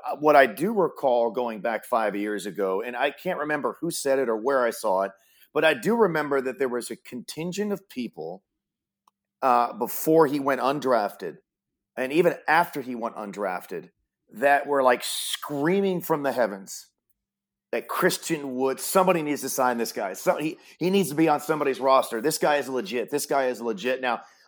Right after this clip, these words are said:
obviously, he's bounced around, and there have been some, some red flags with him, uh, and he started to gain his stride, um,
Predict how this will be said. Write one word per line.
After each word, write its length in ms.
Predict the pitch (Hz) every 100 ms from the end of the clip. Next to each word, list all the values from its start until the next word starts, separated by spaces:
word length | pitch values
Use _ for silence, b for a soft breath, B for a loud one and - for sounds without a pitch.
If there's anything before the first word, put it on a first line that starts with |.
| 151
obviously, 380 | 160 165 -
he's 140 | 131 120
bounced 360 | - 127 117
around, 420 | 131 151 175 180 165
and 140 | 120
there 80 | 113
have 100 | 92
been 120 | 107
some, 260 | - 107 87 _ _
some 260 | - 113 110
red 180 | 131
flags 400 | - 160 165 160
with 160 | 151 151
him, 320 | 147 147 147
uh, 600 | 143 135 131 123 120 123 -
and 200 | 127 117
he 100 | 117
started 380 | - 160 156 131
to 60 |
gain 260 | 113 139 127
his 140 | 123
stride, 560 | - - 135 131 127 - - _ - 120
um, 680 | 123 117 113 110 107 101